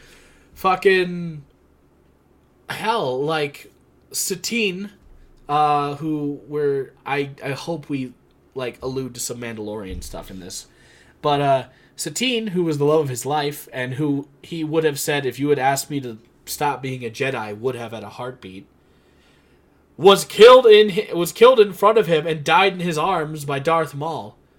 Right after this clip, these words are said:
I mean, he only knows pain. He only knows pain and how to keep being a, a Jedi for it.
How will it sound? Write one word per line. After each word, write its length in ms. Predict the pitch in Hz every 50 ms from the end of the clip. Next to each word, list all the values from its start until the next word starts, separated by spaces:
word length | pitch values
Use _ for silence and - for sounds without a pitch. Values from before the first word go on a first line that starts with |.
| _ _ _ _ _ _ _ _ _ _ - - - _ _ _ _ -
I 200 | 147 160 180 196
mean, 280 | 214 214 214 214 208
he 180 | 202 226 247 254
only 300 | 247 254 285 294 277 262
knows 300 | 240 226 220 220 220 214
pain. 540 | - - - 151 139 135 120 107 104 101 107 - _ _ _ _ _ _ _ _ _ _ _ _ _ _ _
He 140 | - 170 185
only 220 | 196 220 240 233
knows 280 | 233 233 233 233 233 233
pain 320 | - - 202 208 214 226
and 100 | 214 175
how 140 | 160 196 185
to 80 | 180 175
keep 300 | - - 202 196 - 175
being 300 | 185 185 185 185 180 175
a, 40 |
a 260 | 165 156 - - 147 143
Jedi 480 | 139 147 160 151 151 143 127 120 117
for 260 | - - 123 110 101
it. 160 | 87 71 -